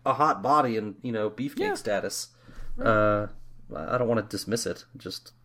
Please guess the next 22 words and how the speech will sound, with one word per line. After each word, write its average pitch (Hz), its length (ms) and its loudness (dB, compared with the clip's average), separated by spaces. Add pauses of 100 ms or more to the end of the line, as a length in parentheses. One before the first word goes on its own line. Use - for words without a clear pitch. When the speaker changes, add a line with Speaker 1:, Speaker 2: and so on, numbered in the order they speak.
(520)
Speaker 1:
I, 117 240 -2
she - 220 -2
says 156 260 8
enough 139 320 6
things 131 320 4
about 104 300 6
things 117 220 2
she 113 100 -4
doesn't 104 360 0
like 113 200 2
about 92 200 0
him 95 100 -2
that 104 80 -2
it 101 60 -4
doesn't 113 200 0
sound 110 200 -2
like 107 100 -2
love 110 240 0
to 104 60 -6
me, 80 100 -8
that's 90 240 -6
all. - 180 -18